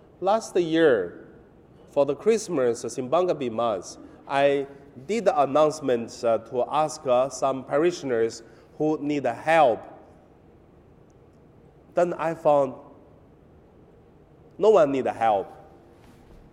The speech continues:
No one gave me any application said you need help. So I just wondered why. Maybe you have no problem, and which is good, have no problem. So this year for the Simbang Gabi Mass,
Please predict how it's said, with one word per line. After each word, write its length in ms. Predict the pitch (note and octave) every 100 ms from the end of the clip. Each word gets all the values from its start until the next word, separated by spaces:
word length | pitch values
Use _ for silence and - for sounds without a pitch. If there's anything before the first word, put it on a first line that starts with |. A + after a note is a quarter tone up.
| -
No 140 | E3
one 200 | G#3+ F3
gave 160 | D3 D#3
me 100 | C#3
any 260 | C3 D#3 D3
application 680 | C#3 C#3+ C#3 F3 F3+ D3
said 260 | A#2 B2 A#2
you 120 | A#2+
need 180 | A#2 A2+
help. 500 | G2 B2 B2 G2 - - - - - - - - - - -
So 140 | - C3+
I 180 | B2 D3+
just 220 | F3 E3+
wondered 560 | C3 C3+ B2+ A2+ G#2 - - - - - - - -
why. 420 | A#2 A2+ D#3 D3 D#2 - -
Maybe 500 | C3+ D#3+ D3+ C3 A#2 F2 - -
you 100 | C3+
have 200 | B2 A2
no 100 | A#2
problem, 580 | - G2+ F#2 F2 D2+ D#2 -
and 140 | B2+
which 180 | D3+ D#3
is 180 | D3 A2+
good, 580 | A2 E3+ C#3+ - - - -
have 200 | A#2 G#2+
no 100 | G#2
problem. 460 | F2 F2 D#2+ D2+ C2 - - - - - - - - - - - - - - - _ _ _ - _ _ _ - -
So 100 | B2+
this 280 | D3 E3
year 280 | E3 F3+ D#3
for 140 | C3+ C3
the 80 |
Simbang 420 | B2+ C3+ B2+ C#3+ C3
Gabi 200 | A#2+ A#2
Mass, 400 | A#2 A#2+ A#2+